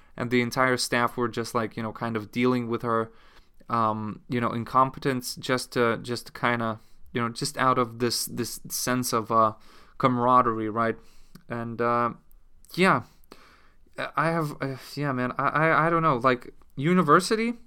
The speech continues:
I have, I think I haven't talked about this before, but my university experience, right, I didn't go to a really good university. In fact, I went to, uh, a, a kinda shitty one, right? Um, that, that kind of, uh,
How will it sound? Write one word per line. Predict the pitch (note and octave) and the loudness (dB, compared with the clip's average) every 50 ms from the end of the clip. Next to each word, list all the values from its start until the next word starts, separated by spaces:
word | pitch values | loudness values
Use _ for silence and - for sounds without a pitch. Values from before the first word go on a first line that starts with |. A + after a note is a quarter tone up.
| - - - - - - - - - - - | -18 -18 -18 -18 -20 -20 -20 -20 -20 -12 -6
I | - B2+ | -6 -2
have, | C3+ F#3 F#3+ D#3 | 4 4 4 4
I | - D#3 E3 | 4 2 0
think | D#3+ D#3+ - D4 C#4 | -2 -4 -4 0 0
I | F3+ C3+ | 2 2
haven't | C#3 C#3+ C3 B2+ A#2+ | 2 0 -2 -2 2
talked | - C3+ B2+ B2 - - | 6 6 6 6 4 -4
about | A2+ A2 - - | -4 -4 -2 -6
this | G#2+ - | -10 -10
before, | - A#2 - - A#2+ A#2+ A#2 | -10 -12 -6 0 2 2 4
but | G#2+ A2 G2 - - _ - - _ - - _ _ - - - - - - - - | 4 2 0 0 -6 _ -20 -20 _ -20 -20 _ _ -20 -20 -20 -20 -20 -20 -20 -10
my | - A2 A#2 C#3 E3 | -2 4 6 6 6
university | F3 F3+ F3+ E3+ E3+ E3 D#3+ - E3 D3+ | 6 4 2 4 2 0 0 0 -2 -2
experience, | C#3+ C3+ - - - C#3+ D3 D#3 E3 D#3+ D#3 | -2 -2 -2 -4 0 0 0 0 0 -2 0
right, | C#3+ C#3 C#3 - | 0 0 2 2
I | D#3+ | 0
didn't | C#3 A2+ E3 F3 D#3 | 0 0 0 -2 0
go | B2 B2+ C#3 D3 | 4 4 4 4
to | D3 - C#3+ B2 A#2 A2 - A#2+ | 4 2 2 2 2 2 0 -4
a | |
really | A2 G#2+ A#2+ C3+ C3+ B2+ | -6 -2 0 0 0 0
good | A2 G#2+ A2 B2 C3+ C#3 D#3+ D3 | -2 -2 0 0 0 0 0 -6
university. | C#3 C3 B2+ B2 B2+ C#3 C#3 - E3 D3 D3+ D#3 D#3 D3+ - - - - - - - | -8 -8 -2 -2 -2 -2 -2 -4 -4 -4 -4 -4 -4 -8 -12 -20 -20 -20 -20 -16 -8
In | - A#2 | -8 -8
fact, | - - - C#3+ C#3+ C#3 - | -8 -2 0 0 0 0 -2
I | A#2 | -4
went | A#2+ A2+ B2+ B2+ B2+ B2 - | -2 0 0 0 0 -2 -4
to, | - C3+ B2+ B2 A#2+ A#2+ | -2 0 0 2 4 6
uh, | A#2 A#2 A2+ - - | 6 6 4 2 0
a, | A#2 | 0
a | A#2+ A#2 - A#2 A#2 G2+ | -2 0 0 0 -2 -2
kinda | - - C3 C3 C3 A#2 | -4 -4 -2 0 0 0
shitty | A2 - - - - G3 F#3+ E3+ B2+ | -2 -2 -4 4 4 6 6 6 4
one, | A2+ A2+ A2 G#2+ G#2+ | 2 -2 -4 -4 -4
right? | A2 A2+ A#2+ C3 - - - _ - - - - - - - _ - _ - - - - - - - - | -2 -2 -2 -2 -4 -6 -20 _ -20 -20 -20 -20 -20 -20 -20 _ -20 _ -20 -20 -20 -20 -20 -14 0 4
Um, | B2+ B2+ B2+ A#2+ A#2+ A#2+ A#2+ A#2+ A#2 A#2+ | 6 8 8 8 6 6 2 -2 -6 -4
that, | A2+ B2+ B2 - - B2 | -2 0 0 0 0 0
that | C3 A#2+ A#2+ - | 0 0 0 -2
kind | - - C3+ C3 C3 C3 | -4 -2 0 0 2 2
of, | B2+ A#2+ A2+ A#2 | 0 0 0 2
uh, | A#2+ A#2 A2+ A2+ A2+ A2+ | 2 4 4 4 4 2